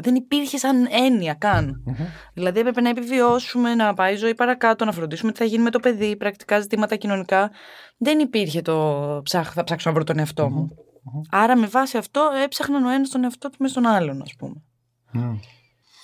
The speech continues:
Speaker 2: Οπότε ποια θα, τι θα θέλατε να πάθει αυτό το ζευγάρι, μιας και το έθιξες, Έλλη μου,
Speaker 1: Μμμ.
Speaker 2: και έχουμε πει όλα αυτά τα υπέροχα για αυτούς τους ανθρώπους.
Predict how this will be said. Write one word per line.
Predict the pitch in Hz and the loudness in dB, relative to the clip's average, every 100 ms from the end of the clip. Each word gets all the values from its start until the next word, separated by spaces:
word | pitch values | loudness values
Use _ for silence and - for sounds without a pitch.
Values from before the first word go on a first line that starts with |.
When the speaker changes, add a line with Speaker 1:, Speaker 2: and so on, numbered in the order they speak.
| - _ | -20 _
Speaker 2:
Οπότε | 110 143 143 | -4 -2 -2
ποια | 165 - | -2 -2
θα, | 185 175 | 0 0
τι | 135 131 | 0 -4
θα | 151 165 | -2 -2
θέλατε | 143 120 104 104 | 2 2 2 0
να | 101 | -2
πάθει | 98 98 | -2 -4
αυτό | 98 | -4
το | 104 | -4
ζευγάρι, | 101 95 101 117 | -4 0 2 2
μιας | 131 113 | 0 -4
και | 110 | -4
το | 104 95 - | -4 -4 -4
έθιξες, | 98 95 - 104 - | -4 -4 -4 -6 -2
Έλλη | 92 95 | 0 2
μου, | 110 139 160 _ _ - | 2 0 -4 _ _ -10
Speaker 1:
Μμμ. | 185 196 | -6 -2
Speaker 2:
και | 160 | 0
έχουμε | 101 101 | 0 -2
πει | 92 | 0
όλα | 98 98 | 2 2
αυτά | 98 | 0
τα | 101 | 0
υπέροχα | 98 104 95 92 92 | 0 2 0 0 -4
για | 87 | -6
αυτούς | 101 92 | -6 -4
τους | 92 | -4
ανθρώπους. | 90 90 104 131 - | -2 -4 -4 -10 -12